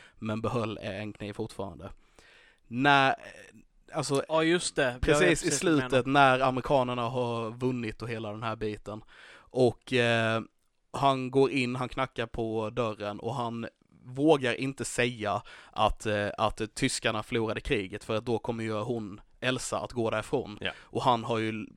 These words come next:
Speaker 1: blivit kär i henne, han se-, ser, eh, ja, han har blivit kär i henne och hon ser han som hans lillebror. De har en jättefin relation där,
Speaker 3: Och
Speaker 1: vi, som
Speaker 3: han,
Speaker 1: sagt.
Speaker 3: han är ju förutom det ensam, i och med att hans
Speaker 1: Och han är
Speaker 3: mamma är
Speaker 1: ensam.
Speaker 3: död.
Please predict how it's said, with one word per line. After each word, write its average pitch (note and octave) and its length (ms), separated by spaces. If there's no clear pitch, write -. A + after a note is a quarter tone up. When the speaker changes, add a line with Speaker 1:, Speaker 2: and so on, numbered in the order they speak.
Speaker 1:
blivit C3 460
kär A#2+ 380
i A2 40
henne, A#2+ 340
han A#2 220
se-, B2 220
ser, A#2 320
eh, D#2+ 420
ja, A#2 260
han B2+ 160
har B2+ 40
blivit C3 200
kär A#2+ 200
i A2 60
henne A#2+ 240
och G#2+ 60
hon A#2 180
ser A#2+ 160
han A2+ 160
som A#2+ 140
hans G#2 360
lillebror. A2 420
De B2+ 100
har C3+ 100
en B2+ 100
jättefin A#2 440
relation G#2 420
där, G#2+ 100
Speaker 3:
Och A2+ 60
Speaker 1:
vi, - 20
som A#2 100
Speaker 3:
han, A#2+ 120
Speaker 1:
sagt. A2 140
Speaker 3:
han A2+ 200
är G#2 40
ju F#2+ 200
förutom F#2+ 480
det F2+ 400
ensam, B2+ 460
i G2+ 60
och G2+ 40
med G2 100
att - 100
hans - 200
Speaker 1:
Och D2+ 60
han A2+ 120
är A#2 60
Speaker 3:
mamma F2+ 120
är F2+ 40
Speaker 1:
ensam. F2+ 160
Speaker 3:
död. F2 200